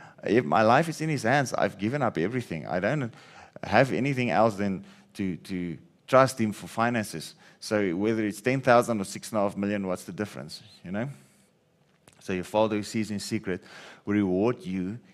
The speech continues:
in the open. All right? So what did he say? He says, "Don't worry. Be anxious for nothing," Philippians four.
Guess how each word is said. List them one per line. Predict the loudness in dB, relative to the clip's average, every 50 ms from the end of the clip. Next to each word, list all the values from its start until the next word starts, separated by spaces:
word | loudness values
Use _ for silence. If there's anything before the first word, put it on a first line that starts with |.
| _ _ _
in | -10 -8 -8 -8 -8 -10 -14 _ _
the | -6 -4 -4
open. | -4 -4 -6 -10 -12 -12 -18 _ _ _ _ _ _ _ _ _ _ _ _ _ -10
All | -6
right? | -6 -6 -8 -10 -16 -20 -20 -20 -20 _
So | -2 -2 2
what | 4 4 4
did | 4 2 0
he | -2 -4
say? | 0 2 2 2 2 0 -6 -14 -20 _
He | -14 -12
says, | -6 -4 -4 -4 -2
"Don't | -2 -2 -2 -2 -2 -2
worry. | 0 0 0 0 -2 -6 -10 -16 -20 _ _ _ _ _ _ _ _ _ _ _ _ _
Be | -2 0
anxious | 0 0 -2 -4 -6 -8
for | -6 -6 -2
nothing," | 2 2 2 2 0 -4 -8 -8
Philippians | -8 -6 -6 -6 -4 -4 -4 -6 -6 -6
four. | -4 -2 -2 -2 -2